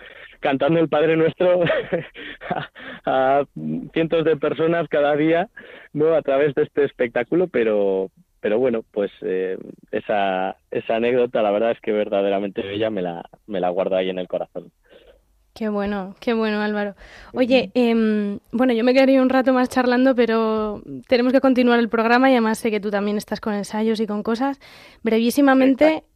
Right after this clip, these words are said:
Speaker 2: te lanzo tres cuestiones. Una
Speaker 1: Ujú.
Speaker 2: obra que para ti te haya marcado.
Speaker 1: Don Juan Tenorio,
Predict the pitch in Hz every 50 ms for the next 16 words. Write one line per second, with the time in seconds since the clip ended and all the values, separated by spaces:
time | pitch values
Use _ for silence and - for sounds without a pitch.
0 | _ _ - 240 220 220 220 240 247 240 - 277 269 - 269 247 247 240 - -
1 | - _ _ - 254 233 - - - 175 165 156 156 170 - - - - _ _
2 | _ _ - - - _ _ _ - 277 302 320 320 302 247 214 196 190 180 170
3 | 180 - - 240 214 220 208 202 190 233 240 214 240 226 233 226 226 214 208 -
4 | - - - 208 196 - _ _ _ _ _ _ _ _ _ _ _ _ _ _
5 | _ - 117 127 123 123 - - 131 127 113 - 101 92 85 85 85 85